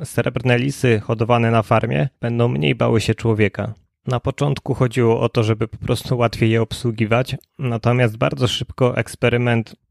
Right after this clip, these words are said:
poszedł w zupełnie niespodziewanym kierunku. Bielajew nie zrobił niczego skomplikowanego.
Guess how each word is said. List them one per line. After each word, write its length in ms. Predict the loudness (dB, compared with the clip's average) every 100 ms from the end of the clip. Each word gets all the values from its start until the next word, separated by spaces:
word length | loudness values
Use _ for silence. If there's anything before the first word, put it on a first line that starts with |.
| _
poszedł 340 | -2 0 0 -2
w 60 |
zupełnie 460 | -6 -4 -2 0 2
niespodziewanym 680 | 0 2 0 2 4 4 4
kierunku. 580 | 2 2 0 -2 -10 -12 -16 -18 -12
Bielajew 540 | -4 -2 -2 -4 -2
nie 120 | -2
zrobił 320 | -4 -4 -2 0
niczego 380 | 2 2 0
skomplikowanego. 960 | 0 0 0 0 0 2 2 0 -4 -10